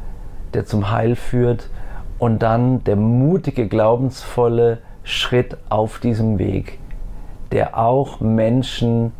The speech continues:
mit einbezieht und Menschen zugutekommt, die wir vorher verletzt haben. Bin am Ende meines Lifehacks angekommen, möchte noch einmal unterschreichen, unterschreiben, unterstreichen,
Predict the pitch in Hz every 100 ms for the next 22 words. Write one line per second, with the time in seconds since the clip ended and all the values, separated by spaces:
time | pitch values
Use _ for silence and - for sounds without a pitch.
0 | - 110 113 139 - - 117 120 117 -
1 | - 113 110 - - - - - 117 107
2 | 113 120 123 131 127 - 113 110 110 117
3 | - 117 104 107 - - - - 120 113
4 | 107 - 107 104 104 - - - - -
5 | 107 - - - - - - - - -
6 | - - - - - - 120 120 - 160
7 | 180 160 139 123 127 151 160 160 - -
8 | - 143 160 156 - 139 139 139 - -
9 | - 127 123 131 123 147 - 147 143 135
10 | 123 123 120 117 - - 117 123 131 -
11 | 139 - 107 104 107 117 135 151 131 117
12 | 113 - - 117 123 139 - 135